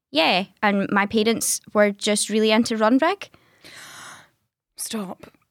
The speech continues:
Speaker 2: That's
Speaker 1: And,
Speaker 2: phenomenal. <laughs>
Speaker 1: and we're like, "Gaelic would be, would be good."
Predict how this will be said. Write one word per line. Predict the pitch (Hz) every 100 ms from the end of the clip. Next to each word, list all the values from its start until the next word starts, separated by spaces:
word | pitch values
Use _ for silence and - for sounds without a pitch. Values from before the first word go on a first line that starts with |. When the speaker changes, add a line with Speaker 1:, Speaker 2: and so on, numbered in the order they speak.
| _ _
Speaker 2:
That's | 233 220 220
Speaker 1:
And, | 220
Speaker 2:
phenomenal. | 220 226 202 -
<laughs> | -
Speaker 1:
and | 233 254
we're | 277 269
like, | 277 262 247
"Gaelic | - 202 247 359
would | 480 480
be, | 415 277 247 233 220
would | 240 233
be | 220 220
good." | 196 190 403